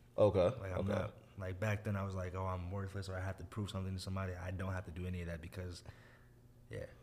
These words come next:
Speaker 1: So is the, is the, a lot of people's lack of confidence the fact that they don't believe that they're deserving of it?
Speaker 2: No, I wouldn't say that, 'cause, like, we're not deserving of any of it.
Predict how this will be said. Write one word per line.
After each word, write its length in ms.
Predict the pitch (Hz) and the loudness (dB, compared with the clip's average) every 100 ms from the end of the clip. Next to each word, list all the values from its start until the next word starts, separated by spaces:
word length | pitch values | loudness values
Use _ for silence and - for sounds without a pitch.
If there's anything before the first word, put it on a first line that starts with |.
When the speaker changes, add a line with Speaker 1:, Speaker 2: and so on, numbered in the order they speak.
| - | -6
Speaker 1:
So 280 | - 127 127 | 6 8 10
is 160 | 135 113 | 8 8
the, 220 | 123 113 - | 8 6 6
is 240 | 139 135 123 | 6 8 10
the, 80 | |
a 20 | 117 | 10
lot 200 | 139 147 | 12 10
of 60 | |
people's 200 | 160 143 | 10 8
lack 240 | 113 120 127 | 12 12 10
of 100 | 110 | 8
confidence 380 | 123 127 131 110 | 10 10 10 8
the 60 | |
fact 220 | - 113 | 12 12
that 100 | - | 12
they 100 | 101 | 12
don't 240 | 98 110 104 - - | 12 12 12 12 12
believe 320 | 101 101 107 | 12 12 12
that 140 | 101 | 10
they're 140 | 104 101 | 12 10
deserving 920 | 95 87 101 107 113 139 160 190 - - - - - - - | 10 8 10 12 12 12 12 10 12 10 10 12 12 12 12
of 160 | 147 156 | 12 12
it? 420 | 117 - - - - - - - | 10 6 0 -4 -2 -2 -2 -2
Speaker 2:
No, 160 | 117 127 | 0 6
I 120 | 143 | 8
wouldn't 240 | 151 160 131 | 10 10 8
say 160 | 143 | 8
that, 160 | 135 113 | 6 6
'cause, 120 | 117 | 4
like, 140 | 110 | 4
we're 120 | 104 110 | 6 6
not 180 | 117 | 6
deserving 360 | 107 104 107 101 | 6 6 6 4
of 60 | 90 | 2
any 220 | 95 104 | 2 2
of 80 | |
it. 100 | 82 | 2